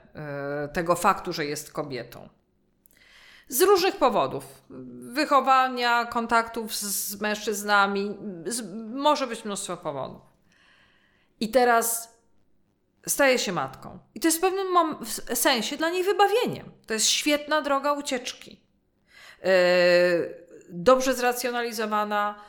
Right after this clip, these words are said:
usankcjonowana społecznie. I zauważ, że to wcale nie jest rzadkim przypadkiem, że kobieta zostająca matką odcina partnera od siebie.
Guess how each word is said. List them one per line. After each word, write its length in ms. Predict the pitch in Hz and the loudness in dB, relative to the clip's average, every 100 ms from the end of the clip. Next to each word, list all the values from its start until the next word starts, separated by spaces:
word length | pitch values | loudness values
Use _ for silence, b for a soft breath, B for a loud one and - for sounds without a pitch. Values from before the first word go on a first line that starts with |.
| B B | B B
usankcjonowana 920 | 214 214 285 277 269 240 214 208 196 180 | -6 0 0 2 -2 0 0 0 -2 -4
społecznie. 880 | - 175 165 160 - 156 151 156 B B B B 240 | -6 -4 -4 -4 -8 -10 -12 -12 B B B B -6
I 100 | 220 | 2
zauważ, 500 | 262 302 247 240 214 | 2 2 0 0 0
że 60 | |
to 160 | 220 220 | -6 -10
wcale 420 | - 339 320 226 | -2 0 2 0
nie 80 | 175 | -4
jest 180 | 143 139 | -8 -6
rzadkim 420 | 123 - - 107 | -8 -8 -16 -14
przypadkiem, 720 | - - 143 - - - 62 | -12 -10 -10 -12 -16 -18 -16
że 420 | 160 170 165 165 165 B B | -10 -4 -2 -2 -6 B B
kobieta 380 | 190 208 208 190 | -2 -2 -2 -4
zostająca 600 | 196 - 196 190 196 190 | -4 -4 -4 -4 -4 -2
matką 600 | 233 277 - 302 294 - | 0 -2 -2 -4 -2 -6
odcina 560 | 220 - - 320 294 | -8 -4 -2 0 0
partnera 600 | 269 240 - 185 143 135 | 0 -4 -4 -4 -4 -4
od 140 | 120 - | -8 -12
siebie. 360 | - - - | -14 -16 -20